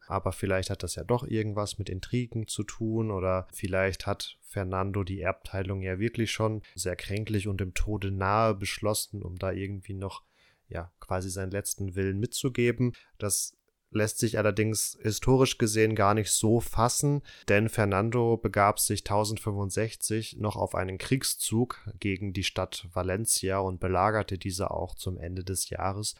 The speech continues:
Und erst während dieser Belagerung soll er krank geworden sein und dann natürlich das Belagerungscamp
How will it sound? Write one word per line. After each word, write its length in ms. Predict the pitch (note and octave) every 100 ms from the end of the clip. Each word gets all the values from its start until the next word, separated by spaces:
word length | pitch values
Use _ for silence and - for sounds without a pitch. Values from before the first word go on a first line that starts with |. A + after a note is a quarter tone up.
| -
Und 200 | G2+ F#2+
erst 500 | F#2+ G2 G#2+ - G2
während 600 | G#2 A2+ A2+ G#2+ - -
dieser 560 | G#2+ G2 G2+ G2 G2 G2
Belagerung 680 | G2 F#2 F#2 G#2 G#2+ G#2 F#2+
soll 180 | F#2+
er 100 | F2+
krank 380 | F#2 - F#2+ A2+
geworden 500 | - G#2 G#2+ G#2 A#2
sein 480 | G#2 - F#2 G2+ A2 -
und 640 | G2 F#2+ G2 G2 F2+ -
dann 320 | F2+ F2 F2 G#2+
natürlich 560 | E2+ - F#2+ F2+ - -
das 180 | - F2+
Belagerungscamp 1040 | - F2 E2+ F2 G2 F#2+ - - F#2+ G#2